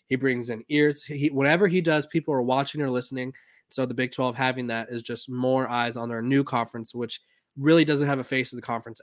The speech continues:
at, at the moment, um, after they lose Texas and Oklahoma. So Coach Prime has done nothing but revolutionize college football, and he's done nothing but bring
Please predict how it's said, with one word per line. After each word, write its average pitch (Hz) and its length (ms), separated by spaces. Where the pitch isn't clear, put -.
at, 127 240
at 127 120
the 123 60
moment, 113 400
um, 110 280
after 117 240
they 113 100
lose 113 160
Texas - 360
and 117 100
Oklahoma. 107 420
So 110 360
Coach 180 240
Prime 160 200
has 143 100
done 135 260
nothing 135 360
but 123 240
revolutionize 127 1040
college 139 260
football, 190 360
and 160 80
he's 147 100
done 143 220
nothing 180 320
but 165 160
bring 139 320